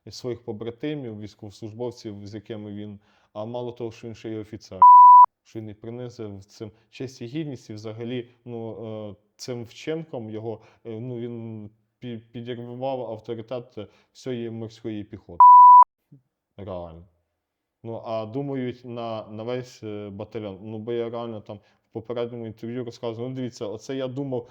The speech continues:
тридцять дев'ять днів я був готовий померти день у день, а на тридцять дев'ятий день, коли я вже шістнадцять кілограмів ваги скинув,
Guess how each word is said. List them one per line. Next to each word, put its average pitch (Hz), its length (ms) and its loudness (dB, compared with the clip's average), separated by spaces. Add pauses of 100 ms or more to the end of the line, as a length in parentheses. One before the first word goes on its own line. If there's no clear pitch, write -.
(140)
тридцять 139 320 -8
дев'ять 143 280 -2
днів 139 200 -6
я 127 240 -2
був 123 220 -6
готовий 127 480 -6
померти 139 580 -6 (220)
день 127 300 -6
у 123 40 -8
день, 110 260 -6 (200)
а 113 120 -8
на 127 120 -8
тридцять 127 340 -12
дев'ятий 131 460 -4
день, 135 340 -6
коли 123 180 -6
я 120 80 -4
вже 113 160 -10
шістнадцять 120 500 -14
кілограмів 120 520 -10
ваги 113 280 -8
скинув, 120 440 -10